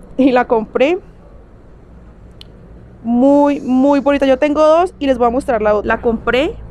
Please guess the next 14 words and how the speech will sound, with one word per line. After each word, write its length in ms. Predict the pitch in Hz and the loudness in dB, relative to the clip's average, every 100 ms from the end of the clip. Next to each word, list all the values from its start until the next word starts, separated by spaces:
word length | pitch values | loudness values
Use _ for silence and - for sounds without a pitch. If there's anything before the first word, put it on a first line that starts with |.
| - | -6
porque 220 | 247 240 | -2 -2
esta 180 | 240 233 | -2 -4
es 60 | 240 | -8
así 200 | 254 254 | -6 -6
diferente. 640 | 254 240 214 214 285 381 - - - - | -2 -2 -2 -2 -4 -4 -14 -16 -16 -6
Las 220 | 269 262 | 0 0
dos 160 | 247 247 | 0 0
son 260 | 269 269 - - | 0 0 -6 -6
raindrops, 600 | 254 269 269 311 320 - - | -2 -2 -2 -4 -6 -12 -4
pero 240 | 247 233 | -2 -2
pues 140 | 233 226 | -6 -6
esta 280 | - 233 | -6 -8
tiene 340 | 247 247 247 - | -6 -6 -6 -8
unas 540 | 247 240 240 240 - | -8 -6 -6 -10 -20